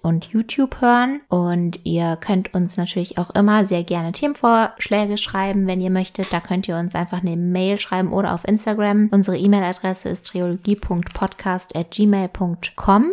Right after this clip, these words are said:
Bei Instagram heißen wir triologie punkt podcast und da könnt ihr uns dann einfach auch eine D M schreiben.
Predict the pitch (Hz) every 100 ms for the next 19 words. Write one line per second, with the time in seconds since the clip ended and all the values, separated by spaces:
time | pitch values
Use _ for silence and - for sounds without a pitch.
0 | 403 208 185 196 196 190 185 185 - 180
1 | 175 - 185 180 175 214 214 196 185 -
2 | 208 208 - 190 190 180 175 170 185 175
3 | 180 180 - 165 160 165 170 165 359 180
4 | 185 160 - 170 190 - 165 170 170 170